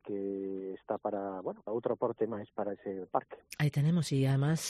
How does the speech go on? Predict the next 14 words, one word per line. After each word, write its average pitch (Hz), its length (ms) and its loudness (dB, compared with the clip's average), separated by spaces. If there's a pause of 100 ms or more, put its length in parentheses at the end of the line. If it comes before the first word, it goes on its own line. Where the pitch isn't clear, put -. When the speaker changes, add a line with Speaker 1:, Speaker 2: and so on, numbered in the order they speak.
Speaker 2:
en 143 160 6
estos 180 400 4
momentos 180 560 8
pandémicos 202 720 8
se 147 240 4
permite 135 880 6
la 139 160 6
utilización 139 480 4
de 139 80 6
los 143 80 6
parques, - 480 0
al 123 80 2
menos 139 480 2 (320)
por 160 160 10